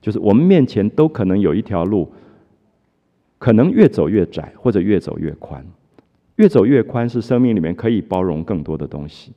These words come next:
越走越窄是让自己越来越走不下去，最后变成一个牛角尖。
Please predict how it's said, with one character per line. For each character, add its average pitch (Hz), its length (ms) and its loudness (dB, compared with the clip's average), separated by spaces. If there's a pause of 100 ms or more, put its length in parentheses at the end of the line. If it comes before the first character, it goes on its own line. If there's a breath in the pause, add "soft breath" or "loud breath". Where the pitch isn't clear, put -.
(440 soft breath)
越 156 120 6
走 90 200 0
越 113 180 4
窄 80 260 -8
是 107 140 -8
让 95 180 -2
自 101 160 -6
己 82 300 -10
越 139 120 2
来 87 100 -4
越 90 120 -2
走 82 180 -8
不 - 100 -18
下 76 200 -12
去， - 260 -20 (140)
最 117 120 0
后 98 120 -2
变 87 200 -4
成 80 100 -8
一 80 60 -6
个 85 100 -6
牛 78 180 -4
角 - 220 -12
尖。 76 220 -12